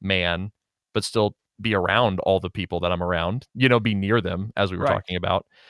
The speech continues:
Speaker 1: Um, but I don't, yeah, but it's like, I don't know if I've, we don't think about God's constant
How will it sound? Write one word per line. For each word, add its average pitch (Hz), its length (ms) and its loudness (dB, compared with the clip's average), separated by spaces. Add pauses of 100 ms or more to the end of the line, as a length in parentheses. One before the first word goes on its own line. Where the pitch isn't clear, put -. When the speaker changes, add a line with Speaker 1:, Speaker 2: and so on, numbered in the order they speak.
(240)
Speaker 1:
Um, 90 400 2 (320)
but 104 140 2
I 107 100 8
don't, 110 220 2
yeah, 98 260 4
but 92 140 0
it's 92 140 0
like, - 120 0
I 104 60 2
don't 101 160 0
know 101 100 2
if 98 120 0
I've, 95 140 0 (300)
we 110 180 -4
don't 110 180 -2
think - 380 -4
about 101 400 2
God's 107 540 4 (140)
constant - 580 -4